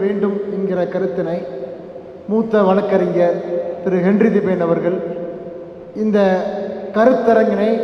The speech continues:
ஒருங்கிணைக்கக்கூடிய பல்வேறு கூட்டமைப்புகளினுடைய அமைப்பின் பிரதிநிதிகள் எல்லோரும்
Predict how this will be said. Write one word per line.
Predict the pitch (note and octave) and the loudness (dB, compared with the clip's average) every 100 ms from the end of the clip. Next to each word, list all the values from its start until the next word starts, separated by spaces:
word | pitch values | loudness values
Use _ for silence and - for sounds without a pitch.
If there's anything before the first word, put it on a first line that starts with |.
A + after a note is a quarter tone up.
| - - - - - - G3+ | -2 -4 -8 -8 -10 -6 2
ஒருங்கிணைக்கக்கூடிய | B3 C4 B3 B3 G#3 A3 F3 F3 F#3 F#3+ G#3+ - - - - - - - G3+ | 4 6 6 4 4 0 0 -2 0 2 2 0 -6 -6 -10 -10 -12 -6 0
பல்வேறு | A3 A3+ B3+ C4 B3+ B3+ B3+ | 2 4 6 8 6 6 4
கூட்டமைப்புகளினுடைய | A#3+ B3 B3+ A#3 A3+ G3+ G3+ G3+ G3 G3 G#3 G3+ - E3+ | 4 2 2 4 2 2 2 2 2 2 2 2 0 0
அமைப்பின் | G#3+ A3+ - G#3+ G#3+ - - | 2 2 0 0 -2 -4 -4
பிரதிநிதிகள் | G3 G#3 F#3+ E3 D#3+ F#3+ G3+ - - - - G3 | -2 0 2 0 2 0 0 -4 -6 -8 -4 -2
எல்லோரும் | G#3+ A#3+ A#3+ A#3+ A#3+ | 4 6 8 6 4